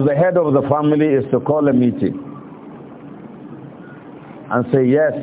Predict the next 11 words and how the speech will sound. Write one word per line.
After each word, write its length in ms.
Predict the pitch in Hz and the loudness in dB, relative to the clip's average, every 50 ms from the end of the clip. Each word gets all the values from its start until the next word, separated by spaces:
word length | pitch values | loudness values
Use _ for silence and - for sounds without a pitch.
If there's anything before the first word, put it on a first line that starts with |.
| 139 - - - | -10 -6 -2 0
it's 180 | 156 - - 123 | 0 0 2 0
our 220 | 113 110 110 107 | 2 2 2 2
right. 260 | 120 123 107 - - - - - - - - - - - - - - - - - - - - - - - - - - - - - | 2 0 0 -2 -4 -6 -12 -16 -16 -18 -18 -20 -20 -20 -20 -20 -20 -20 -20 -20 -18 -18 -18 -18 -18 -20 -20 -18 -18 -8 -4 0
Our 200 | 113 120 120 117 117 127 | 0 2 2 0 2 0
child 320 | 170 208 185 160 135 117 | 2 2 2 2 4 4
was 180 | 110 104 101 - - - | 4 2 2 0 -2 -2
killed, 300 | - 117 107 95 80 - - - - - - - - - - - - - - - - - - | 2 2 2 2 0 -2 -6 -12 -16 -16 -18 -16 -16 -16 -16 -16 -18 -18 -18 -18 -10 -2 0
or 220 | - 127 143 156 | 2 2 4 4
our 280 | - - 135 131 131 123 | 2 2 2 4 4 4
brother 420 | 120 143 165 180 180 175 165 143 | 4 4 4 4 4 4 4 4
was 180 | 131 123 113 | 4 4 2